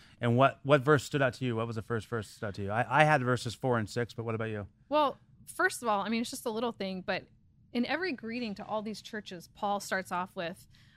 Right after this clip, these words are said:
Speaker 2: um, "May Jesus give you grace and peace," or some version of that. It's very similar. So I don't, not to be overlooked. I mean, this is the Apostle Paul. So he's kind of blessing them, you
Speaker 1: Yeah.
Speaker 2: know, giving them a prayer of blessing there.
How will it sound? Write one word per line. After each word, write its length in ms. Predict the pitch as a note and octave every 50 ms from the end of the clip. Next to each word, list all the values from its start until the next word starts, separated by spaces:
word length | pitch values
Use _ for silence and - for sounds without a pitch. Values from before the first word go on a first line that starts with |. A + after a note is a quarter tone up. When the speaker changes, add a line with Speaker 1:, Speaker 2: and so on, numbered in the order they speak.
| _ -
Speaker 2:
um, 320 | G3+ G3 F#3 F3+ F3 - - _ _ _ _ _ _ _ _ -
"May 180 | A#3+ A#3 A#3+ G#3
Jesus 360 | - A#3+ C4+ C#4 C4 C#4 -
give 220 | - - B3 G3+
you 180 | G3+ G#3+ G#3 F#3+
grace 300 | F3 G#3 G#3 G#3 - -
and 100 | G3+ F#3
peace," 480 | - - F#3 D#3+ - - - - - -
or 120 | - A3+ A3
some 300 | - - B3+ C4 B3 G3+
version 300 | G#3+ A3 A#3+ G#3 A3 A3+
of 80 | A3 G3+
that. 220 | G#3+ G#3+ G#3 -
It's 120 | - F#3 -
very 200 | G3+ A3+ B3 A#3
similar. 560 | - - - G#3+ G3 F3+ E3 D3 B2 - - - _ _ - _ _
So 300 | - - A#3+ A3 G#3+ G#3
I 80 | - C#4+
don't, 180 | F#4 G#4 D#4+ - _
not 240 | - B3+ E4 F#4+ G4+
to 80 | - D4
be 140 | C#4+ B3+
overlooked. 600 | - A#3 A#3+ A3 G#3 G3+ G#3 A3+ A3 F3+ - -
I 40 | G#3
mean, 140 | G3+ G#3 G#3+
this 140 | A#3 B3+ -
is 80 | B3 A3
the 120 | A#3+ B3
Apostle 460 | A#3+ A3+ - A3+ A3+ A#3 - - G3+
Paul. 420 | F#3+ - - G#3+ F#3 E3 D#3 E3+ F3 -
So 220 | - - G#3+ G3
he's 300 | G3+ A3+ A3+ G#3 - - - - - - - _ _
kind 120 | - E4 B3
of 60 | F#3+
blessing 480 | F#3 F3+ G3+ G#3+ A3 - B3+ B3 B3+
them, 380 | B3+ C4 C4+ C#4 C#4 C#4+ C4+ A#3 -
you 120 | G#3+ A3 G#3
Speaker 1:
Yeah. 60 | A3
Speaker 2:
know, 280 | G#3+ G#3 A3 A#3 B3 A#3+ _ -
giving 200 | - G#3+ A3 A3 A3
them 120 | G#3+ G3+
a 60 | F#3+
prayer 260 | F#3+ - A#3 G#3 G#3
of 120 | G3 F#3 F#3
blessing 360 | - F3 F3 F3+ - A3 A3
there. 240 | A3 A#3 B3 C4 C4+